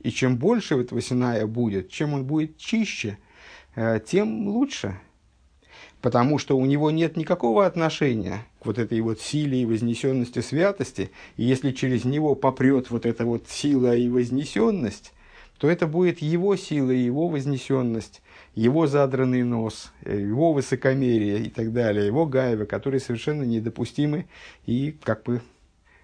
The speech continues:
последние недели почему-то эта тема все время всплывает, как мы постоянно цитировали, э,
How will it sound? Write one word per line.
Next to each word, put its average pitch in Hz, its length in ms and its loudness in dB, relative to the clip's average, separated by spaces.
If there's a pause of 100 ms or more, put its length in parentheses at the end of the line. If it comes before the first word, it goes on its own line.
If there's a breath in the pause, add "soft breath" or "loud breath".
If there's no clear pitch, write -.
(100)
последние 110 480 -2
недели 110 340 0
почему-то 104 480 -10
эта 110 120 -12
тема 101 220 -6
все 101 140 -6
время 95 140 -2
всплывает, 139 480 0
как - 180 -6
мы 120 100 -4
постоянно 107 520 -4
цитировали, 113 680 -4 (480 loud breath)
э, 101 720 -4